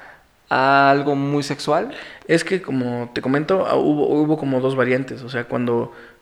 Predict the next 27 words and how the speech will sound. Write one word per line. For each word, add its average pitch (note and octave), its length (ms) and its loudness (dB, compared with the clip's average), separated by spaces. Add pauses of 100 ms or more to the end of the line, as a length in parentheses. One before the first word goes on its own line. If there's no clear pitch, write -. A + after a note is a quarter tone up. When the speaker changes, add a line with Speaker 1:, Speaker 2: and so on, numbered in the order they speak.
(180)
Speaker 2:
cuando B2 560 2
esos - 480 -4
ritmos D3 360 2
llegan C#3 360 -2 (180)
a A#2 120 -6
la A2 200 -6
parte C3+ 240 0
sur C#3+ 260 -4
de C#3 120 -2
Latinoamérica, B2+ 800 -4
que C3 100 -14
fue B2+ 140 -12
Panamá, B2 480 -8 (800)
y C3 100 -2
comienzan C3+ 500 0
a A#2+ 60 -2
subir, C#3 580 -2 (400)
este, A#2 1000 -2
por B2 140 -2
toda B2+ 160 4
Latinoamérica B2 600 0
hasta A#2+ 220 -6
llegar A#2 320 -8
a, A#2+ 280 -12 (140)
a A2+ 480 -12
Centroamérica, B2 840 -6
México, - 500 -8